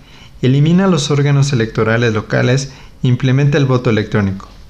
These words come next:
Como podemos observar, estas propuestas para mejorar la democracia en el país solo son de forma, pero no resuelven el fondo para poder mejorar la democracia en México. ¿A qué nos referimos con el fondo de la mo-,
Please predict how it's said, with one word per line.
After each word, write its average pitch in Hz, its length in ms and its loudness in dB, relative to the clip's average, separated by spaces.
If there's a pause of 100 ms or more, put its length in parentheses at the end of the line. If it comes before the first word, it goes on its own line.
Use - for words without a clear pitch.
(280)
Como 135 240 0
podemos 185 380 0
observar, 143 440 0
estas 147 300 -2
propuestas 131 560 -2
para 123 260 -2
mejorar 113 440 0
la 127 120 0
democracia 117 680 -2
en 131 80 2
el 110 100 -2
país 127 440 0 (240)
solo 139 340 0
son 139 200 0
de 123 100 2
forma, 143 540 0
pero 117 220 0
no 123 160 0
resuelven 143 520 0
el 110 140 0
fondo 135 460 -2
para 110 440 -4
poder 127 400 0
mejorar 135 420 0
la 131 100 0
democracia 120 760 -2 (340)
en 113 160 0
México. 120 400 -4 (380)
¿A 135 80 -2
qué 185 160 0
nos 196 160 2
referimos 147 500 0
con 131 160 0
el 113 120 0
fondo 131 280 0
de 123 100 2
la 110 100 2
mo-, 107 160 -2